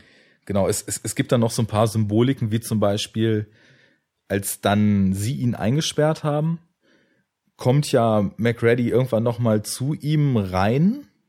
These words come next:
oder als sie ihn wegsperren, ich weiß es nicht mehr genau,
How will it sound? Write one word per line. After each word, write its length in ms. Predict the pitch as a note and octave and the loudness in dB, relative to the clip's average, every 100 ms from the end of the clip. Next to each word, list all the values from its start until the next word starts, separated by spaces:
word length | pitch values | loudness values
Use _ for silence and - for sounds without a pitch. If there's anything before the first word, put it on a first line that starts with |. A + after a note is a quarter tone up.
| _ _ - | _ _ -6
oder 220 | G#2 G#2 | -4 0
als 220 | A2+ - | -2 -2
sie 100 | - | -4
ihn 200 | G2+ G#2 | -2 0
wegsperren, 560 | F#2+ - - G2 E2+ E2 | 0 -2 -4 -2 -2 -4
ich 120 | - | -4
weiß 160 | F#2+ G#2 | -4 -4
es 140 | F#2+ | -4
nicht 160 | F2+ F#2 | -6 -6
mehr 120 | F2 | -6
genau, 400 | F2 F2+ A2 | -4 -4 -4